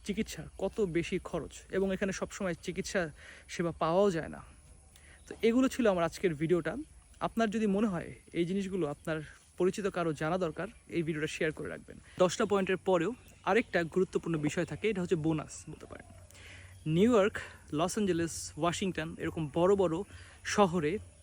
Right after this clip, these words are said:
প্রচুর হোমলেস দেখতে পারবেন। এটা কিন্তু অনেক বড় একটা প্রবলেম। ধরেন রাত্রেবেলা আপনি কোথাও দিয়ে একটা রাস্তা দিয়ে হেঁটে যাচ্ছেন, হঠাৎ করে একটা বড় একটা মানুষ এরকম নেশাগ্রস্ত হয়ে আপনার সাথে ধাক্কা লাগলো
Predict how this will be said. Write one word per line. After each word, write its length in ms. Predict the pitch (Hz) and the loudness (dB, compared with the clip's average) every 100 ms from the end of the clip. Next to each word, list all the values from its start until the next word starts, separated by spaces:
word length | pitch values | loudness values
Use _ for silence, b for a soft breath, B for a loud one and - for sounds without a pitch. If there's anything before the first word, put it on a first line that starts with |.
| - | -6
প্রচুর 400 | 269 269 269 277 | -2 0 2 2
হোমলেস 440 | 196 170 185 196 160 | 2 0 4 4 2
দেখতে 220 | 156 - | -6 -8
পারবেন। 320 | 98 95 - - - | -14 -14 -16 -18 -12
এটা 120 | - 202 | -6 -4
কিন্তু 180 | 202 | -2
অনেক 200 | 180 160 | -4 -4
বড় 240 | 139 156 180 | -2 2 2
একটা 160 | 175 | 0
প্রবলেম। 380 | 151 151 139 85 - B B B B - | -6 -6 -8 -12 -14 B B B B -4
ধরেন 220 | 147 226 | 2 4
রাত্রেবেলা 440 | 190 - 226 196 175 | 4 2 2 2 0
আপনি 200 | 190 180 | -2 -6
কোথাও 200 | 180 175 | -6 -2
দিয়ে 220 | 180 170 | -2 -4
একটা 160 | - | -4
রাস্তা 200 | 156 - | -4 -2
দিয়ে 120 | 165 147 | -2 0
হেঁটে 200 | 185 185 | 2 2
যাচ্ছেন, 360 | 143 - 165 - | 0 -8 -12 -8
হঠাৎ 260 | 165 196 - | -6 -6 0
করে 240 | 208 175 240 - B B | 2 2 -2 -8 B B
একটা 200 | - - 147 | -10 -8 -6
বড় 360 | 160 170 175 165 | -2 2 2 0
একটা 200 | - 160 | -2 -2
মানুষ 380 | 156 160 160 - | -2 0 -2 -4
এরকম 280 | 147 160 156 | -6 -4 -4
নেশাগ্রস্ত 480 | 160 175 156 - | -2 -2 -4 -4
হয়ে 260 | 165 165 151 | -4 -2 -2
আপনার 200 | 151 160 | -4 -8
সাথে 260 | - 151 170 | -8 -8 -8
ধাক্কা 320 | 151 151 170 | -8 -6 -4
লাগলো 300 | 147 - | -4 -6